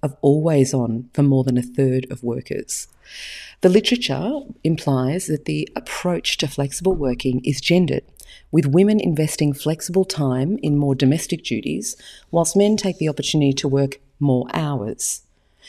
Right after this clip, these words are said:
potentially increasing working mothers' load and driving the propensity for family conflict and burnout. Work-life balance for working mothers in lockdown proved elusive, with the addition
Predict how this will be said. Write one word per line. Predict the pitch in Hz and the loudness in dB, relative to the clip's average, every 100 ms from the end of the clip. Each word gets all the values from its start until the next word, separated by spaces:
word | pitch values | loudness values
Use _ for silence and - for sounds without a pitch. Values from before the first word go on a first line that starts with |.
| - - | -20 -6
potentially | - 160 180 180 170 | 0 4 4 2 0
increasing | 175 175 160 143 151 143 | 0 0 0 0 2 0
working | 143 139 139 | 0 -2 0
mothers' | 135 123 120 - | 0 0 -4 -4
load | 127 131 143 185 - | -2 0 0 -2 -2
and | 143 | -4
driving | 135 135 139 135 | -4 -6 -6 -8
the | 135 | -10
propensity | 131 190 190 - 190 | -8 -4 -2 -2 -6
for | 185 127 | -6 -12
family | - 160 175 156 | -6 -6 -6 -10
conflict | - 127 - 120 - - _ _ _ - | -4 -4 -2 -6 -6 -16 _ _ _ -2
and | 135 123 | 0 2
burnout. | 110 107 - - - _ - - - - | 0 -4 -8 -12 -18 _ -20 -20 -20 -4
Work-life | 139 190 202 220 233 156 | 2 2 2 -4 -4 -2
balance | 135 123 147 - - | 0 0 -2 -6 -8
for | - 127 | -2 0
working | 143 156 170 143 | 0 -2 0 0
mothers | 127 127 123 | 0 -2 -2
in | 123 | -2
lockdown | 123 123 - 123 123 | -2 -2 -2 -2 -2
proved | 123 - 127 123 - | -4 -2 0 0 -4
elusive, | 127 120 120 - - - _ - - _ | -4 -4 -6 -6 -10 -12 _ -20 -20 _
with | 156 | 0
the | 160 | 2
addition | 139 160 - 185 | 2 0 0 -2